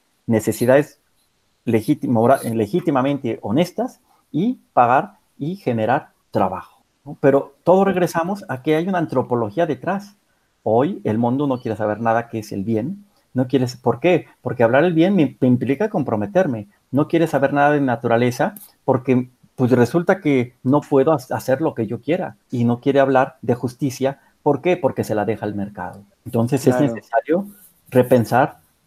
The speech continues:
Speaker 1: los fundamentos de la sociedad, pero más que repensar, hoy se necesitan tres cosas, básicamente.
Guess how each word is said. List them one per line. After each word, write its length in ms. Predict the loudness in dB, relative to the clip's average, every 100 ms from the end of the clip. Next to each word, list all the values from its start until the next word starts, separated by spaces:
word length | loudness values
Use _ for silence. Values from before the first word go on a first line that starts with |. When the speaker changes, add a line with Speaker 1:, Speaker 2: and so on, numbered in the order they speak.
| _ _
Speaker 1:
los 160 | -2 0
fundamentos 500 | 4 4 4 0 0
de 80 | 2
la 100 | 2
sociedad, 520 | -2 -6 -2 -2 -2 _ _ _
pero 200 | 2 4
más 200 | 4 0
que 120 | -2 -2
repensar, 640 | 0 -2 -4 -4 -8 -6 2
hoy 140 | 2
se 140 | 2
necesitan 720 | -4 -4 -6 -6 -4 -6 -6 _ _ 2
tres 240 | 2 2
cosas, 500 | -4 -6 -6 -12 -8
básicamente. 800 | -4 -4 -4 -6 -4 -4 -6 -12